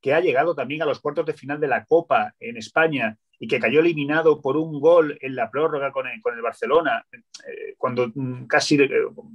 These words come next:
casi lo tenía hecho, ¿no? Y que desgraciadamente ese gol, perdón, le llevó a la prórroga, ¿no? Eh, no deja de sorprendernos el Granada, es, es el reflejo de ese David enfrentándose a, a, a múltiples Goliaths,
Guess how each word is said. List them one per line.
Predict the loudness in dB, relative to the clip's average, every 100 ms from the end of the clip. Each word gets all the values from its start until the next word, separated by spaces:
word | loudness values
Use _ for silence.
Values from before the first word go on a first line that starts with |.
| -20 -4
casi | -2 4
lo | 4
tenía | 4 4 4 4
hecho, | 2 0 -2
¿no? | -2
Y |
que | -2 -4 -2
desgraciadamente | -2 0 -2 -4 -4
ese | -2 0
gol, | 2 2 -4 _ _
perdón, | -6 -4 -2
le | 0
llevó | 2 2
a |
la | 2
prórroga, | 0 0 0 -6
¿no? | -10 -16 _ _ _ _ _
Eh, | -10 -10 -12 -20 -20 -20 -12
no | 0 4
deja | 6 4 4
de | 4
sorprendernos | 2 0 0 -2 -4
el | -2
Granada, | -2 -2 -2 -4 -8 _ _ _
es, | 0 2 0 0
es | 0 -2 -16 _ _ _
el | 0 2
reflejo | 2 2 2 2 2
de | 2
ese | 2 0
David | 2 2 0 -4
enfrentándose | -6 -6 -4 -4 -2 -2 2
a, | 2
a, | 2 0
a | -4 -6 -10 -10 -10
múltiples | -8 -6 -4 -2 0
Goliaths, | 2 4 2 0 -10